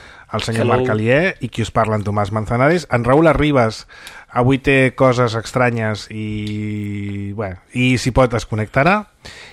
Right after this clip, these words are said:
Speaker 1: I en Rai avui crec que no podrà estar, i això que teníem el tema famós de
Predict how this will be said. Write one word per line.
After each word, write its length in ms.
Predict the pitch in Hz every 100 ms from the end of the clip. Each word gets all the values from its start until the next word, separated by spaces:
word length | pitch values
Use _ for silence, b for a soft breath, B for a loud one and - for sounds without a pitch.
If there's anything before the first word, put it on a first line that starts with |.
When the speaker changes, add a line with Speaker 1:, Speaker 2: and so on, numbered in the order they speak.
| B -
Speaker 1:
I 120 | 131
en 140 | 120
Rai 220 | 120 131
avui 260 | 131 127 127
crec 220 | - 120 -
que 80 |
no 140 | 117 107
podrà 240 | 101 104
estar, 220 | 107 143 147
i 80 | 123
això 140 | 113 123
que 80 | 127
teníem 240 | 127 120
el 160 | 117 110
tema 360 | 127 131 120 113
famós 540 | - 113 117 127 -
de 220 | 107 107